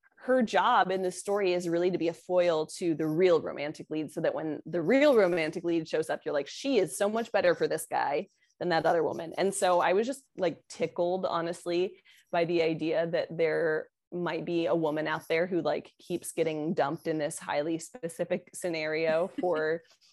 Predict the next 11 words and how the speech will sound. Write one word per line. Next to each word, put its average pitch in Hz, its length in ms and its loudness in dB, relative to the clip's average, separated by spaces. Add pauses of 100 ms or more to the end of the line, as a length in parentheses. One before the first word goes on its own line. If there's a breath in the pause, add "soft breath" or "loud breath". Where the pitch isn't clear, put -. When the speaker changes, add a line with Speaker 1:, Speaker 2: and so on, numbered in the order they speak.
(100)
Speaker 1:
you 208 200 -2
know, 160 120 2
small 175 300 -2
town 165 360 -4
baker 160 920 0 (140)
or 120 100 -10 (200)
toy 170 360 2
maker 170 480 2
or 202 80 2
whatever. 170 500 2 (520 loud breath)
And 175 640 2